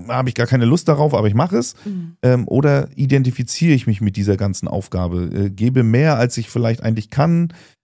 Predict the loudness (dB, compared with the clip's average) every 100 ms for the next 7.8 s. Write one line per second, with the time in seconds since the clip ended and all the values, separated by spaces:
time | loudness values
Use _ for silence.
0 | -2 2 2 2 2 2 2 -2 -2 0
1 | 2 0 -2 0 -2 -2 -6 -2 -2 0
2 | -2 -4 -2 2 2 0 -2 0 -2 -4
3 | -6 -2 0 2 2 0 -2 -2 -2 -4
4 | -6 -2 0 2 0 -2 -2 -2 0 0
5 | 0 0 2 0 -2 -4 -4 -2 0 2
6 | 2 0 -2 0 0 2 0 -2 -2 -4
7 | -2 -2 -2 0 2 2 2 -2